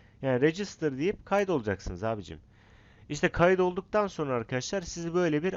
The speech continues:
ana ekrana atacaktır. Burada zaten direktman fifa Online dört çıkıyor. Onun üstüne basacaksınız. Burada zaten direktman, e,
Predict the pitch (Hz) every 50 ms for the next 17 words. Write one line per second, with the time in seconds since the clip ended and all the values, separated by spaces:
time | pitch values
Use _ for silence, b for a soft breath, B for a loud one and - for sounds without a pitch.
0 | - - 147 151 160 180 170 - 147 143 - - 147 156 156 160 147 - - 104
1 | 107 98 92 - - - 175 160 156 156 165 165 156 156 147 143 156 151 - 160
2 | 156 151 151 151 151 151 151 151 151 147 139 - - 135 - 156 151 147 147 147
3 | 147 147 143 143 147 - - - - - - - 139 98 90 - - - - -
4 | - - - - - - b b b b b b b 147 160 175 175 156 - -
5 | 170 165 160 170 175 - - - 165 135 - - - 127 151 185 - - - b
6 | b b b b b b b b 180 196 190 170 180 170 170 185 175 170 170 156
7 | 147 147 151 165 180 160 139 - - 143 156 165 165 - - - - - 143 123
8 | 117 117 113 113 110 110 110 -